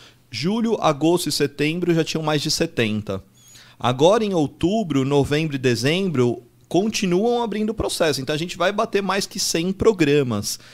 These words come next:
E isso gera uma ansiedade absurda, né? A expectativa que a gente tem em relação à carreira,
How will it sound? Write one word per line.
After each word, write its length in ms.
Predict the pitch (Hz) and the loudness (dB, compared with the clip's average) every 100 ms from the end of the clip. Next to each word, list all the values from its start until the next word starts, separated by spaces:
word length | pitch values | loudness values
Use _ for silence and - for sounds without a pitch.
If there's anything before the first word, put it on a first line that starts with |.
| - - _ | -20 -20 _
E 340 | 185 180 170 196 | -2 0 0 0
isso 240 | 220 226 | -2 0
gera 240 | 151 151 | 4 4
uma 120 | 165 185 | 2 0
ansiedade 420 | 180 185 180 180 | 0 4 6 6
absurda, 720 | 202 - 220 240 170 127 117 | 4 0 0 2 2 2 4
né? 260 | 135 139 | 4 2
A 100 | 127 | 2
expectativa 800 | 123 - 156 - 139 - 202 185 | 0 0 -2 0 -2 0 -2 0
que 60 | 165 | -2
a 40 | |
gente 220 | 147 147 | -2 -4
tem 120 | 147 139 | -4 -2
em 20 | |
relação 360 | 131 123 - | -2 -2 -2
à 60 | 123 | -2
carreira, 640 | 139 139 131 127 123 123 | -2 0 4 4 4 2